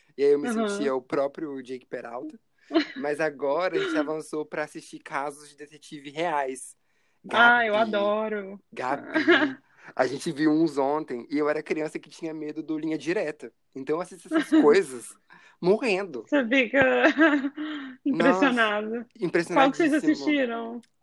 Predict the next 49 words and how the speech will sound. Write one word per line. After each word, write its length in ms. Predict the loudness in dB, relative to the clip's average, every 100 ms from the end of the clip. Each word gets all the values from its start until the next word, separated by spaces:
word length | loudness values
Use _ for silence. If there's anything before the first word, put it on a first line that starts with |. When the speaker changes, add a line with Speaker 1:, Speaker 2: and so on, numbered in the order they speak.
| _
Speaker 1:
A 100 | -12
gente 160 | -12 -14
tá 60 |
assistindo 420 | -16 -8 -4 -4
um 40 | -4
que 120 | -8
chama 1120 | -12 -10 -6 -6 -4 -4 -4 -6 -8 -12 -16 -20 _ _ _ _ _ _ _
Ca-, 300 | -18 -12 -12 -12 -20 -16 -16 -12
Casos 380 | -6 -6 -6
Misteriosos. 1200 | -6 -8 -2 0 4 4 4 0 -2 -8 -12 -18 _
Sei 180 | -2 6
lá, 240 | 6 6
é 100 | 4
uma 180 | 0 0
coisa 220 | -4 -4 -4
assim 100 | -6
de 60 |
Speaker 2:
Aham. 100 | -4
Speaker 1:
casos 420 | 0 0 -2 -8
que 120 | -14 -14
foram 340 | -6 -6 -4
fechados 880 | -6 -10 -8 -6 -4 -6 -8 -12 -14 _ _ _ _ _ _
e 380 | -12 -12 -10 -8
até 180 | -8 -4
hoje 240 | -4 -4
não 140 | -6 -8
descobriram, 720 | -10 -12 -10 -8 -8 -10 -12
sabe? 300 | -8 -8 -8
Não 120 | -12
chegaram 320 | -10 -8 -6
a 40 | -4
Speaker 2:
Aham. 60 | -4
Speaker 1:
conclusões 600 | -4 -4 -6 -8 -8 -14
Speaker 2:
Você 160 | _ 2
já 100 | 2
Speaker 1:
sobre 140 | 4
Speaker 2:
viu 100 | 2
um 220 | 2 -2
aqui, 180 | -4 -6 -6
um 100 | -2
da 100 | -2
escada? 540 | -2 -2 0 0 -4
Eu 140 | -8
não 160 | -8 -8
sei 180 | -6 -4
qual 160 | -2 -4
é 40 |
o 60 | -4
nome 320 | -8 -8 -8